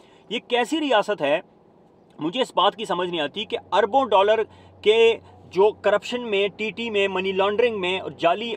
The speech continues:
पनामे, अकामे, इन चीज़ों में जो लोग मुलव्वस हैं, वो तो जिन,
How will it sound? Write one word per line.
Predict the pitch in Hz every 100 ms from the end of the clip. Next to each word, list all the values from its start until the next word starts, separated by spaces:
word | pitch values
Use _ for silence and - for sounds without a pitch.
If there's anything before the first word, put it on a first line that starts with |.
| -
पनामे, | 175 185 214 226
अकामे, | 190 180 185 214 220
इन | 220 214
चीज़ों | 190 190 220
में | 208
जो | 196
लोग | 196 190
मुलव्वस | 147 143 180 196
हैं, | 143 147 - - 135
वो | 170 247
तो | 269 262
जिन, | 156 233 240